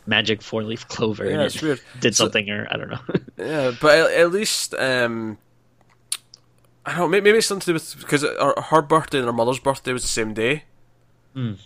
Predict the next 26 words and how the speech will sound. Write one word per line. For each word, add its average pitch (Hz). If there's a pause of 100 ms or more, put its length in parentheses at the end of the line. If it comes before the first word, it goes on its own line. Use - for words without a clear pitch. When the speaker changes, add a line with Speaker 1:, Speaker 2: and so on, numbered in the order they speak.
(160)
Speaker 2:
I 113
don't -
know -
Speaker 1:
mm-hmm. 147
Speaker 2:
if 143
it's 143
something 127
to 123
do 123
with 117
that. 135
Maybe 127
that's 120
the 127
closest 127
we 120
can 127
get 117
to 117
why 120
this 120
is 117
even 113
Speaker 1:
Sure. 113
Speaker 2:
happening, 123
but, 117